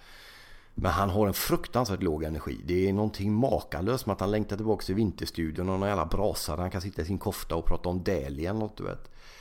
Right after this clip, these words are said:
För det är låg energi. <clears throat> Ehm, Johanna Frändén,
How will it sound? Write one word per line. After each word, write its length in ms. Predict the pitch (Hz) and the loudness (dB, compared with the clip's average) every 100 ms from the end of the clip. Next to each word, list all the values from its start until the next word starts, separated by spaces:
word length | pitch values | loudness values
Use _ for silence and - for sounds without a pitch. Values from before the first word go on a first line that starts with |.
| - - - - | -16 -16 -20 -16
För 200 | - 82 | -6 -6
det 380 | 80 78 90 87 | -4 -4 -2 -2
är 40 | |
låg 680 | 85 92 98 95 85 80 80 | 0 2 4 4 2 0 -2
energi. 460 | 82 73 - 67 - - - | -4 -4 -8 -10 -10 -20 2
<clears throat> 80 | - 113 85 - - - - - - - - - - - - - - - - - | 4 4 0 -6 -20 -20 -20 -20 -10 -8 -10 -14 -20 -14 -14 -14 -20 -20 -16 -2
Ehm, 720 | 98 98 95 92 92 92 90 | 2 2 2 2 0 -2 -2
Johanna 300 | - 107 110 | 2 4 4
Frändén, 680 | 101 110 104 98 92 92 98 | 4 2 4 6 4 2 -2